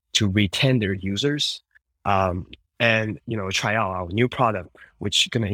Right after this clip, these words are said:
really gonna be helpful for them to interact with their audience. Also,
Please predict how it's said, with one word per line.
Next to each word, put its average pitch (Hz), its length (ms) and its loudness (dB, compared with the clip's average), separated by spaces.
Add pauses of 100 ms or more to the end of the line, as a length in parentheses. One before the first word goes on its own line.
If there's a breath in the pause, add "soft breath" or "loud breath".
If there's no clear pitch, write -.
really 131 260 6
gonna 113 240 2
be 107 100 0
helpful 104 460 0
for 117 300 -2
them 92 260 -6
to - 180 -6
interact 107 400 -2
with 90 140 -10
their 87 220 -6 (280)
audience. 104 500 -2
Also, 139 520 2